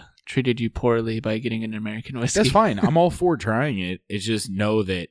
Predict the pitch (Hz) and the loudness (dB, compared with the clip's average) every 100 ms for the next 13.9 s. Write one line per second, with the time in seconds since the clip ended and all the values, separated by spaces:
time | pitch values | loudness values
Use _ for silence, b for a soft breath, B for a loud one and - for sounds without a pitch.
0 | - 95 98 95 107 98 101 98 90 110 | -10 -4 -2 0 0 0 -2 -2 -4 -6
1 | - _ _ 87 98 92 98 98 98 - | -14 _ _ -4 -2 0 -2 -2 -4 -2
2 | 165 98 78 - - 95 90 156 117 120 | 0 -2 -6 -8 -2 -2 2 4 4 2
3 | - b b b 113 139 170 170 131 - | -6 b b b -2 0 2 0 -2 -6
4 | 110 - 147 123 107 _ 120 110 160 180 | -6 0 2 2 0 _ -6 0 2 2
5 | 156 117 107 95 90 104 85 85 90 90 | 2 0 -2 -2 -2 -6 -8 -8 -8 -6
6 | 90 85 92 - 101 - _ _ _ _ | -6 -8 -10 -10 -12 -14 _ _ _ _
7 | _ _ _ _ _ _ _ - - 120 | _ _ _ _ _ _ _ -20 -6 2
8 | 113 107 98 110 131 123 107 101 95 95 | 4 4 2 2 4 2 2 2 2 2
9 | 95 92 85 - 95 85 80 80 _ _ | 0 -2 -2 0 0 0 -4 -10 _ _
10 | _ _ _ _ - 104 92 85 85 85 | _ _ _ _ -6 0 2 2 0 -2
11 | 185 - _ _ _ - 151 85 71 _ | -6 -18 _ _ _ 2 2 0 -10 _
12 | _ _ - 101 95 92 92 110 107 - | _ _ -4 -2 0 0 2 2 0 -4
13 | 78 - _ - 123 113 95 80 80 | -10 -10 _ 4 4 4 0 -4 -10